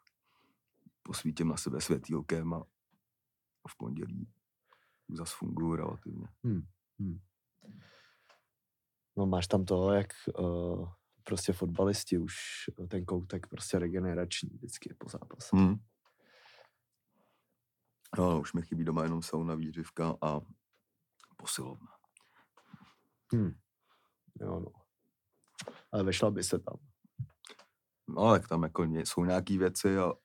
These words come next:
Speaker 1: jakoby posilovací, ale mohla by tam být regulární posilovna, nějaká menší klidně.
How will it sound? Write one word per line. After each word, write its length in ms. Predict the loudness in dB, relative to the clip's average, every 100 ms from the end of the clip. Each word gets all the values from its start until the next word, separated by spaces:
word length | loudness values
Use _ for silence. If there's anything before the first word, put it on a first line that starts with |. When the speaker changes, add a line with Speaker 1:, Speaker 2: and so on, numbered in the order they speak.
| -6
Speaker 1:
jakoby 460 | -6 -2 0 2 0 -4
posilovací, 800 | -6 -2 2 2 0 -2 -2 -2
ale 280 | 0 -2 -2 -6 _ _ _ _ _ _ _ -20 -20 _ _ _ _
mohla 180 | 2 4
by 100 | 4
tam 120 | 4
být 140 | 2 2
regulární 520 | 0 2 2 2 -6
posilovna, 440 | -8 -10 -8 -10 -12
nějaká 220 | -16 -16
menší 360 | -16 -16 -18 -16
klidně. 300 | -14 -14